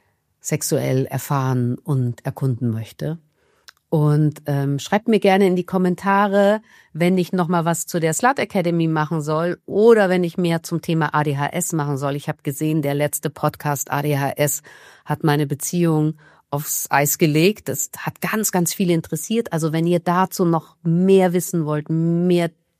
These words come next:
Themen habt, über die ich sprechen soll,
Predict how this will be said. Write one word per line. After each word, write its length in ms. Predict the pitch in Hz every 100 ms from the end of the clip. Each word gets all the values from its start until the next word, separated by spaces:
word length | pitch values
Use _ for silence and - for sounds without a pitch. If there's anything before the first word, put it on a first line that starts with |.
| _ _ _ _ _ _ _ -
Themen 440 | 269 330 269 165
habt, 360 | 156 175 _ - - -
über 200 | - 175
die 120 | 165
ich 100 | 175
sprechen 400 | - 196 202 196
soll, 400 | 151 151 151 180